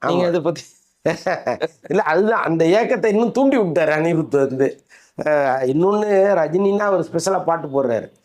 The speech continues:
Speaker 2: ஜெயிலர்லலாம் அல்டிமேட்டான பாடல்களை போட்டு அந்த படத்தினுடைய மிகப்பெரிய வெற்றிக்கு அந்த பாட்டு ஒரு காரணமா இருந்துச்சு. அனிருத் வந்து ரஜினின்னா ஒரு தனி அட்டென்ஷன் அவருக்கு இருக்கு. காரணம் வந்து அவருடைய நெருங்கிய உறவினர், so அதன் காரணமா கூட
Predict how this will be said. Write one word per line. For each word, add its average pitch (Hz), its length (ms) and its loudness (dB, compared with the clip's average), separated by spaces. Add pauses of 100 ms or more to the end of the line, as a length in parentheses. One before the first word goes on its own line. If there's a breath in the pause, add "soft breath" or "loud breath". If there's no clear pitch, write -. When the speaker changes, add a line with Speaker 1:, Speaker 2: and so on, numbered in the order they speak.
(260 soft breath)
Speaker 2:
ஜெயிலர்லலாம் 160 720 2
அல்டிமேட்டான 160 640 -2
பாடல்களை 139 480 0
போட்டு 135 640 0 (220 loud breath)
அந்த 107 220 -2
படத்தினுடைய 165 520 -2
மிகப்பெரிய 170 540 2
வெற்றிக்கு 160 400 0
அந்த 147 180 0
பாட்டு 135 340 -2
ஒரு 123 140 0
காரணமா 123 380 0
இருந்துச்சு. 107 580 -2 (280 soft breath)
அனிருத் 277 460 0
வந்து 190 260 2 (580)
ரஜினின்னா 170 540 -2
ஒரு 131 180 -4
தனி 180 300 0
அட்டென்ஷன் 127 400 -4
அவருக்கு 110 320 0
இருக்கு. 120 360 -4 (260 soft breath)
காரணம் 240 400 -2
வந்து 208 220 2
அவருடைய 185 360 2
நெருங்கிய 180 460 2
உறவினர், 156 540 0
so 147 140 -2
அதன் 165 240 0
காரணமா 165 380 -2
கூட 151 520 0